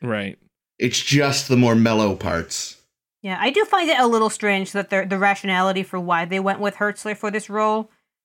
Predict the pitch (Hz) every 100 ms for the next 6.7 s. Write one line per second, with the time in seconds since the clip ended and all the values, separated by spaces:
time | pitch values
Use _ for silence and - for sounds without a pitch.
0 | - - 202 202 190 208 208 202 208 190
1 | 185 175 190 185 180 - _ - 277 311
2 | 381 339 - 262 247 214 202 202 202 -
3 | 226 - 196 190 190 190 - 185 196 185
4 | 185 165 185 185 220 220 233 247 247 233
5 | 233 233 240 240 240 240 233 - 175 185
6 | 180 175 170 - 175 -